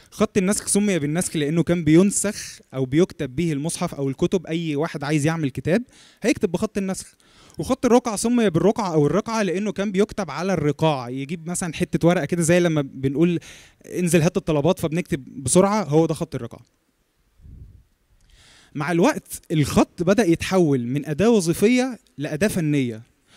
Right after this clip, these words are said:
وبدأنا نشوف الخط موجود أكتر وليه استخدامات أكتر على جدران المساجد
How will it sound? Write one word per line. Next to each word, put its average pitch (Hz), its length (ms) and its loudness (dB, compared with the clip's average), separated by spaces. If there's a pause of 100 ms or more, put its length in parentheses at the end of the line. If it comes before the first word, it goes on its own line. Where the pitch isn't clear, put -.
(240)
وبدأنا 208 360 2
نشوف 233 220 2
الخط 208 360 -4
موجود 165 400 -2
أكتر 196 320 -4
وليه 165 120 0
استخدامات 165 480 -2
أكتر 190 280 -8
على 139 220 -2
جدران 143 360 0
المساجد 151 540 0